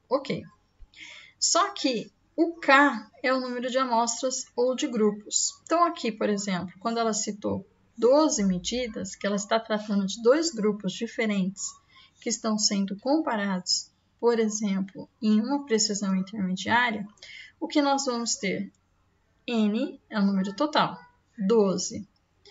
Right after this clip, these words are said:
Grau de liberdade, nesse caso, como eu estou comparando dois grupos, seria menos dois. Por quê? Porque eu tenho K como o número de variáveis, número de grupos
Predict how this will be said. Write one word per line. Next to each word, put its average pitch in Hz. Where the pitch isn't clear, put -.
Grau 220
de 277
liberdade, 196
nesse 185
caso, 196
como 220
eu 220
estou 262
comparando 214
dois 233
grupos, 208
seria 226
menos 240
dois. 226
Por 330
quê? 175
Porque 170
eu 226
tenho 269
K 247
como 254
o 285
número 214
de 247
variáveis, 233
número 202
de 208
grupos 226